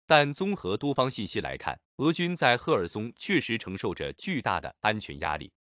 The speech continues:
俄任命的赫尔松当局也表示，让该地区加入俄联邦的公投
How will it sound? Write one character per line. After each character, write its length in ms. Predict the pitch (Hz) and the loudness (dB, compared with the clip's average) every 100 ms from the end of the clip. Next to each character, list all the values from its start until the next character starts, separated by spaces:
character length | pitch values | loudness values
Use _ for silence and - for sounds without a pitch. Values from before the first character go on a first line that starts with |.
| _ | _
俄 160 | 113 | 0
任 160 | 170 190 | 4 4
命 160 | 156 123 | 2 2
的 140 | 107 | 0
赫 160 | - 143 | 2 2
尔 160 | 98 | 2
松 200 | 95 120 131 | 0 -4 2
当 200 | 151 156 | 2 0
局 200 | - 87 | -4 -2
也 100 | 95 | -2
表 180 | 62 | -2
示， 220 | 64 - - _ | -8 -12 -14 _
让 240 | - 151 151 | 4 4 6
该 160 | 160 | 4
地 160 | 156 123 | 4 -2
区 240 | - 131 | 0 -2
加 220 | - 117 | 2 2
入 180 | 110 82 | 2 -2
俄 120 | 82 104 | 0 2
联 180 | 104 | 2
邦 140 | 113 131 | 0 -2
的 100 | 90 | -2
公 160 | 120 | -6
投 300 | 135 - 65 | -8 -8 -10